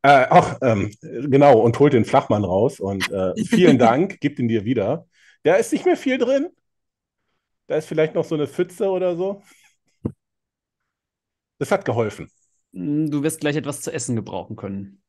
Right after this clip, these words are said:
Speaker 1: Ja,
Speaker 3: Und
Speaker 1: durchaus.
Speaker 3: du kannst dich bei Gelegenheit gerne mal revanchieren.
Speaker 1: Gerne, da finden wir eine Lösung. Ähm,
Speaker 2: Hat bestimmt
Speaker 1: ich
Speaker 2: auch noch Kräutertee.
Speaker 1: Bestimmt,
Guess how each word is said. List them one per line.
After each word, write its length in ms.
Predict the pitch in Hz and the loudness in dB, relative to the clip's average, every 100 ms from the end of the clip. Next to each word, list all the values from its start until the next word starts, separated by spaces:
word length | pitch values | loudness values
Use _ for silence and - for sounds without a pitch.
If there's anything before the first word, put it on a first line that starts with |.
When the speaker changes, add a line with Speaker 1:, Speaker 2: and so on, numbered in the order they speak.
| - | -8
Speaker 1:
Ja, 160 | 113 | -4
Speaker 3:
Und 140 | 151 123 | 0 0
Speaker 1:
durchaus. 140 | 117 | -2
Speaker 3:
du 40 | - | -6
kannst 200 | 196 - | -6 -6
dich 120 | - | -2
bei 100 | 160 | 0
Gelegenheit 440 | 156 160 156 135 | 0 0 -2 -2
gerne 180 | 139 160 | -2 -2
mal 160 | 156 139 | -2 -4
revanchieren. 600 | 135 135 113 - - _ _ _ _ _ _ _ | -8 -10 -10 -14 -18 _ _ _ _ _ _ _
Speaker 1:
Gerne, 440 | 123 131 92 87 - - | 0 2 2 -2 -10 -4
da 160 | 107 | -2
finden 340 | 95 - 98 101 | -2 -4 -6 -6
wir 120 | 92 | -6
eine 140 | 90 90 | -6 -8
Lösung. 440 | 87 82 82 - | -10 -10 -14 -8
Ähm, 340 | 90 87 85 95 | -6 -4 -2 -2
Speaker 2:
Hat 120 | - | -2
bestimmt 300 | 240 - 320 | -2 -2 0
Speaker 1:
ich 40 | |
Speaker 2:
auch 60 | 277 | 0
noch 200 | 214 - | 0 -4
Kräutertee. 720 | - 269 - 226 - - 160 - - _ - _ _ _ _ _ _ | 2 2 2 -2 -2 -8 -10 -12 -20 _ -20 _ _ _ _ _ _
Speaker 1:
Bestimmt, 680 | 107 135 - 196 90 - | -2 -2 4 2 2 -6